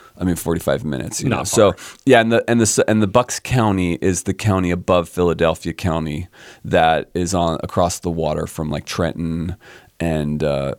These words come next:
Speaker 1: and those major cities in the northern part of New Jersey along the
Speaker 2: Okay.
Speaker 1: Delaware. So, so that's where I grew up. Bucks County and the Neshaminy School District is where I was, where from first grade to I graduated. But we moved, like,
Speaker 2: A lot.
Speaker 1: a lot. Like, I wanna say a good four or five times.
Speaker 2: Wow, that is a lot.
Speaker 1: Yeah.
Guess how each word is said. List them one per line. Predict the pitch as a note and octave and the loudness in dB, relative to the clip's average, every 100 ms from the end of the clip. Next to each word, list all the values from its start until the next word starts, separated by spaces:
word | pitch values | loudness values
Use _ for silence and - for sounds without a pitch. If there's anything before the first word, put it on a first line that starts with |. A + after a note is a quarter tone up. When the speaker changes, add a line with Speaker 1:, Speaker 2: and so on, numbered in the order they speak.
| _ | _
Speaker 1:
and | - D#2 C#2+ | -8 -6 -4
those | C#2+ D2+ | -4 -4
major | - D#2 D#2 | -2 -4 -4
cities | - D#2 C#2 C#2 | -4 -4 -4 -6
in | D#2 | -4
the | D#2 | -2
northern | D#2+ D2+ D2+ C#2+ | -2 -2 -4 -6
part | D2 D2+ | -6 -8
of | - | -6
New | D2 | -8
Jersey | - - - C#2+ | -6 -8 -6 -6
along | E2+ D2+ | -6 -4
the | - | -6
Speaker 2:
Okay. | C#2+ | -6
Speaker 1:
Delaware. | C2+ - | -6 -4
So, | - G2+ F2 - - | 2 2 2 -6 -2
so | - | 4
that's | C3 C#3 | 4 4
where | D3 B2 | 2 2
I | G#2+ | 4
grew | G2 | 4
up. | F2 | 4
Bucks | G#2+ G#2 | 2 0
County | - A#2+ G#2 G2+ G2 F#2+ - | -2 2 2 4 2 0 -2
and | - F2+ F2+ | 0 2 2
the | F2 | 0
Neshaminy | F2+ - F2 F2+ | 0 0 -2 -2
School | - | -4
District | D#2 - - - | -4 -4 -6 -6
is | F2 | -2
where | D#2 D2+ | -2 -2
I | - - | -4 -8
was, | - E2 - | -6 -6 -4
where | F2+ E2+ | -2 0
from | - F#2+ F2 | 0 -2 -2
first | - E2+ - | -2 -2 0
grade | F2 E2+ | -2 -2
to | D2 | -2
I | C2+ | -2
graduated. | - C#2 D2+ D2+ | -2 -4 -4 0
But | |
we | G2 B2 | 4 4
moved, | C3 C3+ A2 F2+ | 6 6 4 2
like, | G2 E2+ - - _ _ - - | 2 2 0 -10 _ _ -12 -6
Speaker 2:
A | |
lot. | F#2 E2+ E2+ - - | -6 -6 -8 -10 -2
Speaker 1:
a | G2+ | 2
lot. | F#2+ E2 A#1+ - | 4 4 2 -2
Like, | F#2+ F2+ | -2 0
I | G#2 | 0
wanna | F#2+ A2 G#2 | 2 2 2
say | - G2 | 0 0
a | F2 | 0
good | F2 | -2
four | - E2 | -2 -4
or | |
five | D#2 D2+ - | -2 -4 -4
times. | - C#2 C2+ F#2+ | -4 -4 -4 -4
Speaker 2:
Wow, | F#2+ E2+ D2+ | -4 -4 -4
that | G2 | -4
is | G2 | -4
a | E2+ | -6
lot. | D2 D#2 | -4 0
Speaker 1:
Yeah. | D2+ C2+ | 0 0